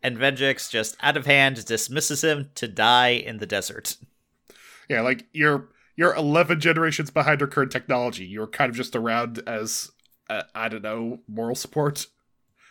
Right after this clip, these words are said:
Speaker 2: But you made a robot that shoot, that shot me, so leave.
Speaker 1: Seems a bit of a waste. Like, I mean, at the very least, couldn't Venjix order him to go on, like, a suicide run against the Rangers? Like, maybe do some damage before he goes down?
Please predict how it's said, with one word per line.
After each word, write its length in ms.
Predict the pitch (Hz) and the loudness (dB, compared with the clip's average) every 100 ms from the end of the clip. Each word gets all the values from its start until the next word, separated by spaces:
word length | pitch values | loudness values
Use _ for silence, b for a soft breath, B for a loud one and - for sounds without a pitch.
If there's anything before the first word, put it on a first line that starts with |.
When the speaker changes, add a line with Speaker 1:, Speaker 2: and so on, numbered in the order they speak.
| b b b b b | b b b b b
Speaker 2:
But 120 | 180 | 0
you 80 | 160 | 2
made 140 | 175 170 | 4 4
a 40 | |
robot 300 | 175 151 147 | 4 2 2
that 140 | 160 | 0
shoot, 260 | - 190 - - | 0 -2 -2 -4
that 140 | 147 | -2
shot 280 | - 165 - | 2 2 2
me, 120 | 107 | -6
so 160 | - 120 | -6 -4
leave. 440 | 120 113 107 - _ _ _ _ _ _ _ _ _ B B B | -2 -4 -6 -12 _ _ _ _ _ _ _ _ _ B B B
Speaker 1:
Seems 300 | - - 165 | -8 -6 -4
a 60 | 185 | 0
bit 140 | 220 | 0
of 60 | 165 | 2
a 80 | 139 | 0
waste. 480 | 113 - - - | 0 -2 -4 -4
Like, 260 | 143 139 139 160 | 4 6 6 2
I 80 | |
mean, 380 | 151 156 156 - _ _ _ b b b | 0 0 0 -6 _ _ _ b b b
at 120 | 202 | 0
the 60 | 226 | 2
very 300 | 214 247 233 | 4 6 6
least, 400 | 190 180 - - _ - | 4 0 -2 -8 _ -2
couldn't 340 | 202 220 208 | -2 -2 -2
Venjix 480 | 151 147 151 143 - | 0 2 2 0 -2
order 260 | 156 135 139 | -2 2 2
him 160 | 139 131 | 0 -2
to 80 | 127 | -2
go 140 | 123 | 0
on, 80 | 120 | 0
like, 160 | 117 | -2
a 60 | 113 | -2
suicide 520 | - 110 117 131 120 | -6 -6 -4 -2 -2
run 200 | 120 117 | -2 -4
against 320 | 113 113 107 | -2 -4 -4
the 60 | 110 | -6
Rangers? 480 | 104 110 127 123 120 | -6 -6 -4 -4 -4
Like, 160 | 104 113 | -6 -4
maybe 260 | 107 117 | -6 -4
do 160 | 117 113 | -6 -6
some 220 | - 107 | -6 -6
damage 440 | 98 104 113 110 | -4 -4 -4 -8
before 280 | - - 123 | -16 -8 -6
he 60 | 117 | -4
goes 240 | 120 110 | -4 -4
down? 380 | 113 117 127 135 | -2 -2 -2 -6